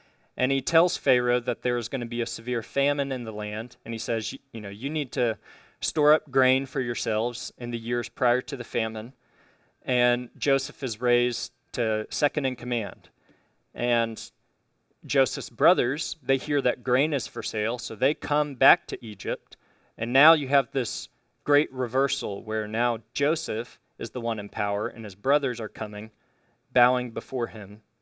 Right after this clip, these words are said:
the ones who are vulnerable. And, you know, Joseph is in the position to, uh,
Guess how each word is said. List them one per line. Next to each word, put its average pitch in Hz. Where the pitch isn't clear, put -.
the 117
ones 113
who 120
are 110
vulnerable. 104
And, 117
you 120
know, 120
Joseph 156
is 156
in 151
the 139
position 135
to, 123
uh, 110